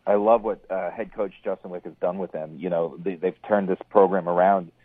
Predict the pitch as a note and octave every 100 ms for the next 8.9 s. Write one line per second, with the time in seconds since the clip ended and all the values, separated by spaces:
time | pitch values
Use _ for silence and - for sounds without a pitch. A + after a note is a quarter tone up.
0 | _ _ - B2+ D#3 - F2 D#2 C#2+ F2
1 | - _ _ _ _ _ _ _ _ _
2 | A#2 G2+ F#2+ - _ _ _ _ _ _
3 | _ _ _ _ - - C3 C#3 B2+ G2+
4 | - - B2+ - - F#2 F2 - _ _
5 | _ _ _ _ F#2 F#2 G#2+ - - G#2+
6 | G#2+ F#2+ F2 G2 G2+ G#2 - - G2 G2
7 | F#2 F#2 F2 - F#2 F#2+ G#2 D3+ F#3+ -
8 | - - A#2 G#2+ G#2 - D#3+ - C#3+